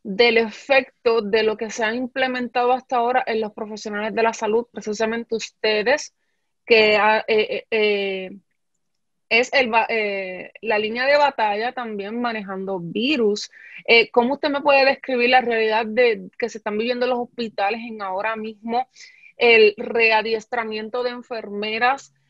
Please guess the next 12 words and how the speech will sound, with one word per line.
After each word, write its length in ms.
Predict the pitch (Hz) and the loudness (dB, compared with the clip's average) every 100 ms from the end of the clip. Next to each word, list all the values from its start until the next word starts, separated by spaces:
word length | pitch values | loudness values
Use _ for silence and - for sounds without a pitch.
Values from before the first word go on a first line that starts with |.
| _ - | _ 2
el 440 | 233 220 220 220 | 4 4 0 -4
poder 400 | - 233 214 233 | -4 -2 -2 -6
separar, 760 | - 262 254 233 214 220 240 269 | -6 -6 -2 -2 0 0 0 -2
eh, 260 | 240 226 220 | -4 -4 -4
estos 280 | - - 247 | -8 -12 -12
pacientes 540 | - 254 254 226 269 - | -8 -8 -8 -10 -12 -10
en 120 | 233 | -8
una 260 | 226 220 254 | -6 -4 -2
misma 420 | 240 254 262 277 | -2 -6 -6 -6
unidad 360 | 269 233 220 202 | -4 0 0 0
de 80 | |
intensivo 880 | 247 247 233 226 - 226 220 233 247 | -6 -6 -6 -6 -8 -4 2 2 2